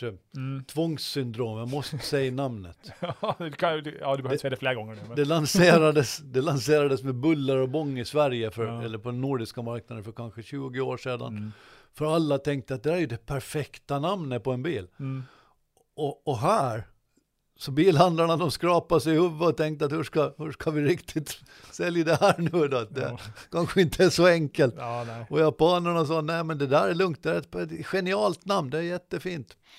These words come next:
Speaker 1: Och det tog rätt länge alltså, de började till och med rulla ut reklamkampanjer
Speaker 2: Mm.
Speaker 1: innan man insåg att det här,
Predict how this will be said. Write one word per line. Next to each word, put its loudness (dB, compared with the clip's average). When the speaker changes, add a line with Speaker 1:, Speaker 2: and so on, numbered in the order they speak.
Speaker 1:
Och -6
det 6
tog 4
rätt 0
länge 0
alltså, -6
de -2
började 2
till -2
och -2
med 2
rulla 4
ut -2
reklamkampanjer -2
Speaker 2:
Mm. -10
Speaker 1:
innan 0
man 4
insåg 4
att 2
det 2
här, 2